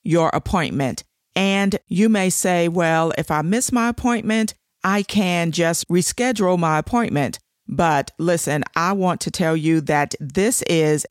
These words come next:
prophetically your reminder not to miss your appointment, because this is not an appointment you will be able to reschedule, because I hear the Spirit of the Lord saying,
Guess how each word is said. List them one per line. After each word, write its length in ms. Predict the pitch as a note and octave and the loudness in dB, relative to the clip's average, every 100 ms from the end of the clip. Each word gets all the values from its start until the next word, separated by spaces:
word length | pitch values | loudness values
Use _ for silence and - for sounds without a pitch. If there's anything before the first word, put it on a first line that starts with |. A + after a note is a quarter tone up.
| - | -8
prophetically 1300 | - E3 D#3+ - A3+ A#3+ A#3 E3 E3 D3+ D3 D3 - _ _ | -2 0 -2 -4 -2 0 -2 -2 -2 0 0 -2 -8 _ _
your 320 | D3 E3 G3+ | -2 2 2
reminder 760 | A#3 B3+ G#3+ E3 E3 D#3 D#3 D3+ - - | 2 2 2 2 0 0 0 0 -6 -6
not 460 | D#3 D#3 F3+ G3 - - | 0 2 2 -2 -6 -6
to 200 | - F3+ | 0 2
miss 560 | D#3+ E3+ G#3+ D#3 D#3 - _ | 2 2 2 2 0 -4 _
your 380 | - D#3 F#3 G3+ | -2 2 2 2
appointment, 720 | F#3+ - F#3+ D#3+ D#3 D3+ C#3+ - _ - | -2 -2 -2 0 -2 -2 -2 -8 _ -2
because 720 | F3+ - A#3 F#3+ D3+ D3 D3 _ _ | -2 0 0 2 4 2 -2 _ _
this 640 | - C#3+ A#3 G3+ C#3+ C#3+ - | -10 -2 0 2 2 0 -4
is 200 | - D3+ | -2 0
not 380 | D#3+ D#3+ F3+ G#3+ - | 2 2 0 -2 -2
an 100 | G3 | -2
appointment 680 | G3 - F3 - D#3+ D#3+ - _ | -2 -2 -2 0 -2 -2 -6 _
you 440 | D#3 C#3+ G3 G#3 E3 | -10 -2 2 4 4
will 500 | D#3 E3+ D3+ C3+ C3+ | 4 2 4 2 0
be 200 | E3 E3 | 0 0
able 260 | E3 F3 E3 | 0 0 0
to 200 | - E3 | 0 2
reschedule, 800 | D3+ D3+ - G#3+ A#3 F3 D3+ D3+ - | 2 0 -2 -2 0 2 2 0 -2
because 720 | D#3 F3 - A3+ F3+ D3+ D3+ - | -2 -2 0 2 4 2 0 -2
I 120 | D3+ | -4
hear 220 | D#3+ A3 A3+ | -2 0 0
the 120 | G#3 | 0
Spirit 380 | - G3+ G3 E3+ | -2 0 0 0
of 120 | D#3+ | 0
the 80 | D#3 | 0
Lord 280 | D3+ D3 | 2 0
saying, 560 | - F3+ D#3 D3+ D3+ D3 | -2 -2 0 0 0 -2